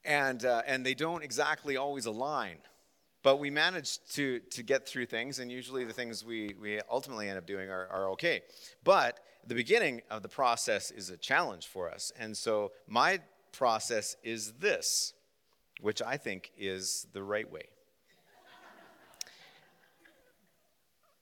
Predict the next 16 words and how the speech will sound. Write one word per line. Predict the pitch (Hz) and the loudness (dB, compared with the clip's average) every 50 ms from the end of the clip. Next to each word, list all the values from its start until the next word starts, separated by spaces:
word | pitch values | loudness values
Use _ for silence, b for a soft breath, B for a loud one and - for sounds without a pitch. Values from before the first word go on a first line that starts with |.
| _ - | _ 2
I | 113 117 117 | 4 6 6
get | 98 127 123 127 | 6 4 2 2
myself, | 117 117 - - 127 120 117 113 110 - - | 0 -2 0 2 4 4 4 2 -2 -8 -12
you | 143 | -8
know, | 120 110 104 | -6 -4 -4
set | 101 - - 117 113 | -2 0 4 4 6
up, | 135 170 185 180 - - - | 8 6 6 4 0 -6 -8
got | 120 107 - | -8 -6 -8
the | - 95 | -10 -10
tools, | - - 170 185 185 185 180 180 175 151 - | -4 -2 0 0 2 0 0 -2 -4 -4 -2
everything, | 139 147 151 160 156 - 156 151 147 147 - - | -2 0 0 0 -2 -4 -4 -4 -6 -6 -6 -6
and | 131 123 123 | -6 -4 -2
then | 127 123 123 123 | -2 -2 0 -2
I | 117 117 | -2 -2
start | - - - - 143 131 131 143 | -2 -2 0 4 4 6 6 4
in, | 160 185 180 139 120 117 127 | 4 2 0 0 -2 -4 -8